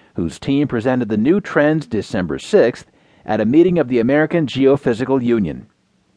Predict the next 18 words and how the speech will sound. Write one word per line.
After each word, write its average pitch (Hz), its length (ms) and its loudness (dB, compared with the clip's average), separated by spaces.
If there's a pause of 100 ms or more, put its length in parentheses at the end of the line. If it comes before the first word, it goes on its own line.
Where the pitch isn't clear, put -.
(640)
Famiglietti 180 680 6
and 123 80 4
his 117 140 -2
colleagues 131 500 0
detect 139 400 -2
water 147 400 2
hidden 139 300 0
below 131 280 4
the 117 100 0
surface 214 540 2
using 135 240 2
the 113 100 0
modern 165 380 2
equivalent 143 540 0
of 139 100 -2
a 139 60 -2
dowsing 123 600 -2
rod, 95 440 0